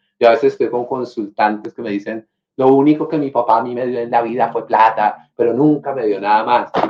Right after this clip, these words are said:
Y yo le digo, "Vaya, usted dele plata a un hijo, dele plata a alguien, ¿no? En vez de usted gastársela en sus propios placeres, ¿no?". O sea, dar dinero también puede ser un acto de amor, ¿no? Y cosas así. Obviamente, cada una de estas leyes tiene muchos matices y profundidades.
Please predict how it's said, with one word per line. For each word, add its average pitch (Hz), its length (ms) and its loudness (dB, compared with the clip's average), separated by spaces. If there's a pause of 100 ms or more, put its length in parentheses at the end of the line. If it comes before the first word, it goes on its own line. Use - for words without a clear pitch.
(280)
Y 110 80 -2
yo 110 100 2
le 110 140 2
digo, 123 200 2
"Vaya, 104 180 4
usted 139 200 0
dele 135 180 2
plata 113 280 0
a 101 40 0
un 101 100 -2
hijo, 107 300 -2
dele 101 180 2
plata 101 280 0
a 85 60 0
alguien, 98 340 -10 (100)
¿no? - 280 -10 (280)
En 104 120 -6
vez 104 100 2
de 104 60 -2
usted 113 180 -4
gastársela 113 580 2
en 110 60 -12
sus 95 160 -16
propios 101 400 -4
placeres, 92 640 -2
¿no?". 104 160 -8 (460)
O - 80 -14
sea, 113 280 4
dar 151 360 2 (120)
dinero 123 720 0
también 98 240 -8
puede 107 260 -4
ser 101 200 -6
un 107 120 -8
acto 110 240 -8
de 98 80 -6
amor, 117 480 -4 (160)
¿no? 107 260 -16 (520)
Y 120 100 -14
cosas - 340 -4
así. 123 240 -6
Obviamente, 104 460 -2
cada 117 180 2
una 110 120 -4
de 107 60 -2
estas 104 240 -8
leyes 107 280 -6
tiene 104 200 -10
muchos 104 280 -12
matices 92 480 -18
y 101 40 -20
profundidades. 90 840 -10